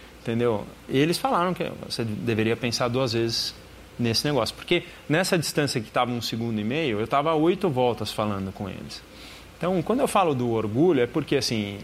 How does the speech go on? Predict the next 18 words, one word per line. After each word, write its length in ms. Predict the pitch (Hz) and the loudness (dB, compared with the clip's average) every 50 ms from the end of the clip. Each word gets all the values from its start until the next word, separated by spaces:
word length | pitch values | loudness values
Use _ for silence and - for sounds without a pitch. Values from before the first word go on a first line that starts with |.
| - - - | -14 -14 -12
é, 240 | - - - - - - - - - 208 - - - - - - - - - | -12 -10 -8 -8 -8 -8 -10 -10 -10 -10 -10 -12 -12 -14 -18 -20 -18 -4 2
mudou 400 | 147 151 175 180 156 175 240 330 | 4 6 6 6 6 6 6 6
as 100 | 302 226 | 4 2
regras 380 | 170 165 156 156 151 139 135 120 | 2 2 2 2 2 0 0 0
da 80 | 131 | -2
Fórmula 360 | 120 - 151 139 131 123 123 | 0 0 0 0 2 2 2
um 80 | 135 160 | 0 0
por 60 | 165 - | 0 0
causa 200 | 180 160 147 135 | 0 0 0 0
desse 200 | 131 123 - 117 | -2 -4 -4 -4
dia. 280 | 110 104 117 135 151 - - - - - - - | -2 -2 -2 -2 -4 -6 -10 -18 -20 -20 -10 -2
Hoje 220 | - 135 135 127 135 | 0 2 2 4 4
em 60 | 127 | 4
dia, 120 | 127 170 | 4 4
você 360 | 185 180 185 - - 196 208 208 | 2 2 0 2 4 4 6 6
ouve 400 | 180 165 180 214 220 180 139 151 | 8 6 6 6 6 4 4 2
em 100 | 143 127 | 2 2
casa 420 | 110 151 151 160 151 123 120 110 | 2 2 2 2 2 0 -2 -4